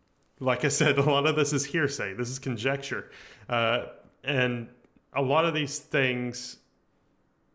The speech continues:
were, like, rumors from his hometown. So there's still some evidence to support them, which is why I bring them up.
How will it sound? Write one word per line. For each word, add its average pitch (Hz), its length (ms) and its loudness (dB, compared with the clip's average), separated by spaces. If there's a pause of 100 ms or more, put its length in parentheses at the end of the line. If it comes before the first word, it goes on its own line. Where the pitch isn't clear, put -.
(240)
were, 131 300 0
like, 113 260 0
rumors 139 460 -2
from 110 220 -2
his 104 160 -10
hometown. 135 540 -4 (520)
So - 160 -4
there's 143 340 0 (380)
still 208 360 2
some 156 480 0
evidence 151 440 0
to 117 100 -6
support 123 440 -4
them, 160 220 -4
which 117 180 -2
is 104 120 -8
why 117 200 2
I 113 40 0
bring 101 220 -4
them 104 140 -14
up. - 380 -14